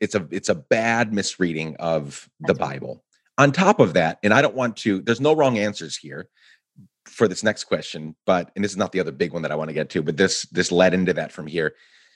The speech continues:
Speaker 1: I, one of the, one of the healthiest things that's ever happened to my faith over the last few years, and I,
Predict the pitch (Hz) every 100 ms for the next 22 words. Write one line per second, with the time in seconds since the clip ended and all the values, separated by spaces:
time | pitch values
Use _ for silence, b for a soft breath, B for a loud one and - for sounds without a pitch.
0 | b _ _ _ _ _ - 143 190 196
1 | 156 - _ _ 107 147 170 139 110 110
2 | 135 135 117 95 _ - 113 120 110 -
3 | 104 92 80 90 85 90 85 80 82 80
4 | - 78 - - _ _ 87 - 82 78
5 | - - 76 69 - - - _ _ _
6 | - 92 98 101